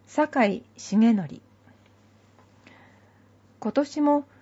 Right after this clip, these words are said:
龍ケ崎市気象防災アドバイザーで、気象予報士の酒井さんの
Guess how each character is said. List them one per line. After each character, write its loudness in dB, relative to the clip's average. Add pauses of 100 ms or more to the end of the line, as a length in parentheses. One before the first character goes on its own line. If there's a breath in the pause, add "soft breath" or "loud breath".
(180 soft breath)
龍 4
ケ 0
崎 -6
市 -14 (220)
気 -18
象 0
防 2
災 -2
ア 0
ド 4
バ 2
イ 4
ザ -4
ー -6
で、 -8 (500 soft breath)
気 -18
象 4
予 4
報 4
士 -6
の -6 (140)
酒 -2
井 -4
さ 0
ん 0
の -2